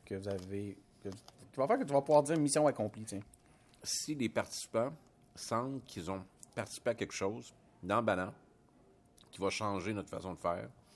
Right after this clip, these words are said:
Speaker 2: et qui va plaire aux gens les plus importants qui sont pas avec nous, qui sont à l'extérieur. Alors, c'est ça.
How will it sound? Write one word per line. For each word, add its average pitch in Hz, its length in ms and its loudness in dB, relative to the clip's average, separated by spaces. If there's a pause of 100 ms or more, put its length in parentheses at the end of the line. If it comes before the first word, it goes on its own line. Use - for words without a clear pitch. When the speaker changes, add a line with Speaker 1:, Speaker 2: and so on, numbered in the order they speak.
(300)
Speaker 2:
et 101 80 -6
qui - 120 -12
va 101 140 6
plaire 107 380 6 (160)
aux 92 120 -4
gens 101 280 -2 (280)
les 90 120 -4
plus 92 200 -8
importants 101 460 -4 (280)
qui - 80 -16
sont 104 140 -6
pas 131 80 0
avec 110 180 -2
nous, 82 140 -10 (560)
qui - 80 -20
sont - 120 -10
à 98 60 -2
l'extérieur. 92 460 -8 (760)
Alors, 78 280 -12
c'est - 160 -10
ça. 110 180 -6